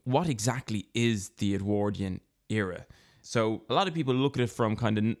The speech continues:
the turn of the century to nineteen fourteen. They kind of look at World War One as kind of like the, the end, the definitive end of it, even though Edward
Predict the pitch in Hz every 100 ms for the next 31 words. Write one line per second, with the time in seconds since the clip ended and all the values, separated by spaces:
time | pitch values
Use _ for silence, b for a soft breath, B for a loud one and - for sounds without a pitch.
0 | - - 156 147 127 - 113 113 107 113
1 | 110 117 113 107 104 - 104 104 - 107
2 | 120 170 196 B B - - 135 123 123
3 | 113 113 139 139 117 117 107 101 107 101
4 | - 110 98 92 101 - 110 98 - 101
5 | 110 104 95 92 101 95 101 104 98 117
6 | 113 101 101 92 - B B - 117 107
7 | 95 131 117 98 110 101 101 95